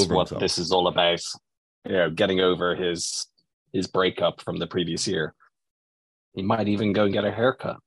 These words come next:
Speaker 2: It's been four hundred and forty days or whatever.
Speaker 1: And then learning that his actions during that hurt other people.
Speaker 2: That period were hurting people.
Speaker 1: 'Cause he was hurting and he wasn't thinking about anybody else.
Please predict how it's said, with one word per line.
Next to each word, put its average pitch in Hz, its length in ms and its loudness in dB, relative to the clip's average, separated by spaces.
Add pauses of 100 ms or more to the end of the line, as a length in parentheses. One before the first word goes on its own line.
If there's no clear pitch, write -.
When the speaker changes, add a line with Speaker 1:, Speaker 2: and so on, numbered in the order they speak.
(140)
Speaker 2:
It's - 120 -18
been 98 280 -8 (220)
four 113 160 2
hundred 110 260 -2
and 110 100 -6
forty 110 280 -2
days 123 300 0
or - 100 -8
whatever. 82 400 -8 (480)
Speaker 1:
And 120 100 2
then 113 220 2
learning 104 400 4
that 90 220 2
his 92 120 -2
actions 85 540 -4
during 85 300 0
that 80 280 0 (380)
hurt 92 320 0
other 82 180 -2
people. 107 280 -6
Speaker 2:
That 95 160 0
period 95 380 4
were 95 320 2
hurting 104 680 -2 (120)
people. - 380 -12 (800)
Speaker 1:
'Cause 110 160 0
he 131 240 2
was 104 180 2
hurting 78 400 0
and 78 100 -6
he 87 60 0
wasn't 82 300 0
thinking 82 180 0
about 80 200 0
anybody 78 340 0
else. - 420 -6